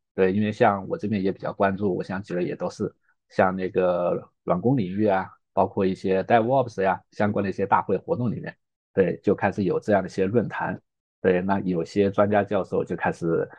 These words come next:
呃，包括一些企业的啊，其实就开始去做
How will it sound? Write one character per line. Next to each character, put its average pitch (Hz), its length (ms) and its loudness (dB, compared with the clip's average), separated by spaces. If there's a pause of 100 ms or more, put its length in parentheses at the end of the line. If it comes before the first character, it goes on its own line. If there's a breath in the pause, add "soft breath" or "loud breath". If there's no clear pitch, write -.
(180 loud breath)
呃， 87 340 0
包 101 160 4
括 104 140 2
一 - 20 0
些 120 120 -4
企 - 260 -6
业 110 140 6
的 92 120 2
啊， 78 60 2 (180)
其 - 140 -10
实 87 60 -4
就 95 120 0
开 98 200 0
始 - 160 -12
去 160 560 -2 (400 loud breath)
做 98 360 2